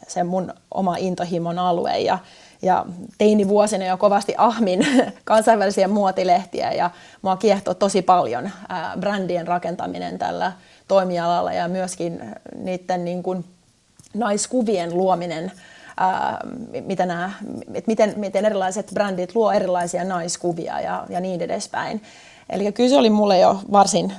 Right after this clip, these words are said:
varsin nuorena selkeetä, että tää on semmonen ala, joka mua kiehtoo. Ja, ja sitten kun itse, ää, kauppisvuosien aikana hain Marimekkoon kesätöihin ja, ja pääsin tänne sitten yhtenä kesänä, kesänä harjoittelemaan, niin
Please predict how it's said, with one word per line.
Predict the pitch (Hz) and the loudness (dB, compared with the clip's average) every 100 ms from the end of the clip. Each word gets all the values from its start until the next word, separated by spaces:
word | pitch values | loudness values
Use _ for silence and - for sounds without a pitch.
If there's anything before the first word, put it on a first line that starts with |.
| 208 | 4
varsin | 220 214 196 | 4 6 4
nuorena | 202 190 165 180 | 6 6 6 2
selkeetä, | 190 190 180 - 180 - - | 4 6 6 4 2 4 0
että | - | 0
tää | 170 175 | 0 0
on | 175 | 2
semmonen | 170 170 - | 0 0 0
ala, | 175 170 | 2 4
joka | 165 170 | 2 0
mua | 175 175 | 2 0
kiehtoo. | 175 180 180 - - | 4 2 2 2 2
Ja, | - - - - - - | 4 4 2 -20 -20 -4
ja | 185 | -2
sitten | 180 175 175 170 | 0 0 0 2
kun | 185 180 - | 2 0 -2
itse, | 190 196 175 - - - | 0 4 4 2 -14 0
ää, | 180 175 - - | 4 4 2 6
kauppisvuosien | 202 202 202 - 190 196 190 190 | 6 6 4 4 4 6 4 4
aikana | 190 185 190 | 0 0 0
hain | 190 220 196 180 | 0 2 2 2
Marimekkoon | 190 185 185 - 180 185 | 0 2 -2 0 0 2
kesätöihin | 190 185 175 165 175 196 180 | 2 2 0 0 -2 -2 -4
ja, | 180 - - - | -4 -4 -6 -8
ja | |
pääsin | - 185 185 175 | -2 0 0 -2
tänne | 185 185 208 - - - - - - | -4 -4 -4 -8 -18 -20 -20 -20 -10
sitten | - 180 185 185 | -4 -2 0 0
yhtenä | 190 185 180 180 | 0 -2 -2 2
kesänä, | 196 196 175 196 175 214 - - - | 2 2 0 -4 -8 -16 -16 -16 -6
kesänä | 233 226 196 | -4 2 2
harjoittelemaan, | 240 339 277 233 - 214 202 196 185 185 | 6 6 8 6 4 4 2 -2 -4 -4
niin | 185 196 | -6 -6